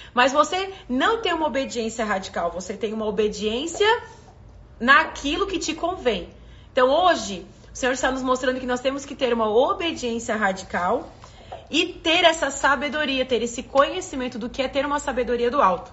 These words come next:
Vocês estão comigo? Amém? Glória a Deus. Então, ele fala assim, "Se vocês, se", Tiago tá falando, ó, "se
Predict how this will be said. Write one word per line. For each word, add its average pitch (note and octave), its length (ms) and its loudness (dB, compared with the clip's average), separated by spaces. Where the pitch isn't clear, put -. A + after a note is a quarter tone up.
Vocês A3+ 180 -4
estão C#4 180 2
comigo? F4+ 600 4
Amém? C#4+ 560 4
Glória G#3 360 6
a - 20 6
Deus. G3+ 320 -2
Então, B3 160 0
ele C#4+ 120 0
fala C4+ 260 2
assim, G3+ 340 -6
"Se - 360 6
vocês, A#3+ 960 0
se", C#4+ 880 -2
Tiago A#3 260 4
tá E4 140 4
falando, C4 340 4
ó, F#3+ 140 2
"se D4 1000 0